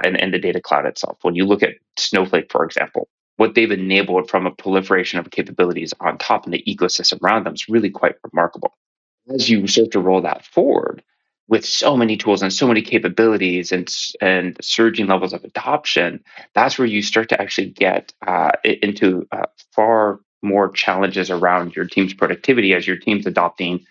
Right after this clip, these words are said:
ten, twenty, thirty different tools, trying to all, uh, connect that value chain.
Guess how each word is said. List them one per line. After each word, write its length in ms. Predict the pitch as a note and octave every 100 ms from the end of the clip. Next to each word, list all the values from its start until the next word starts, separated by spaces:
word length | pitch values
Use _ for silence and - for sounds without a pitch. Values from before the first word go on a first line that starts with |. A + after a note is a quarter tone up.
| _ _ _ _ _
ten, 360 | - F#2+ F2+ E2+
twenty, 560 | - - G2+ F#2 F2 F2 _
thirty 300 | A2+ A2 G#2
different 400 | F#2+ F#2+ F2+ -
tools, 400 | - G#2+ G2 F#2
trying 280 | - G2 F#2+
to 100 | F#2+
all, 440 | - F#2+ F#2 F2+ - _ _ _ -
uh, 180 | F#2+ F#2
connect 400 | - F#2+ F2 -
that 140 | D#2+ -
value 300 | E2 D#2+ E2
chain. 260 | - -